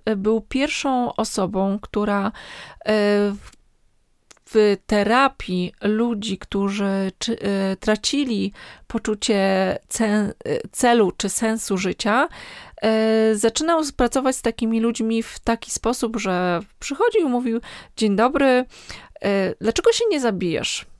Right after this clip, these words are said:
Przecież możesz się zabić, przecież jesteś wolnym człowiekiem, możesz odebrać sobie życie.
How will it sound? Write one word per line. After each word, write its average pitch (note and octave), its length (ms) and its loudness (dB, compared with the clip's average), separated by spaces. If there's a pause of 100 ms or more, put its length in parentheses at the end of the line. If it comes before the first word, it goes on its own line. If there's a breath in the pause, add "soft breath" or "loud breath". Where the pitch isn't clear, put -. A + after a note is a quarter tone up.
(160)
Przecież - 260 -2
możesz C#4+ 300 2
się G#3 180 0
zabić, D#3 420 -4
przecież - 440 -2
jesteś A#3+ 320 -2
wolnym G#3+ 380 2
człowiekiem, F#3 640 -2 (380 loud breath)
możesz C#4 320 2
odebrać G#3+ 460 2
sobie G3+ 340 -2
życie. F3+ 480 -4